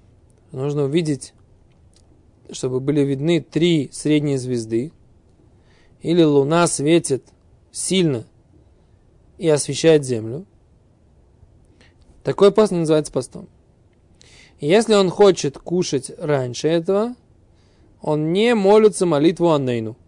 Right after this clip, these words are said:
Да? Шулхан Арух. Рамо. Миу. Однако. Но гимли испалил Аннейну. У нас принято, что мы, да,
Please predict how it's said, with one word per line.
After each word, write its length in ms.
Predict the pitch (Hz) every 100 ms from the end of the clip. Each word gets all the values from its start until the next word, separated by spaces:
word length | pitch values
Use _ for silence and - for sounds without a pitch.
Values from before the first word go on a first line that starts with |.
| _ _ - -
Да? 260 | - 135 202 - _ - 135 - - - - - - - -
Шулхан 260 | - 143 135
Арух. 140 | 117 _ _ - _ _ _ - _ - - - - _ - -
Рамо. 500 | - 160 170 127 147 - _ - -
Миу. 300 | 180 220 151
Однако. 520 | 123 185 220 151 - - - _ _ - _ _ _ _ _ - - -
Но 380 | 170 208 269 277
гимли 460 | 214 202 226 180 147
испалил 440 | - 190 214 196
Аннейну. 460 | 139 123 135 190 220 _ _ _ _ _
У 60 | 165
нас 200 | 214 233
принято, 380 | 214 226 214
что 160 | 208 202
мы, 120 | 208
да, 360 | 190 175 139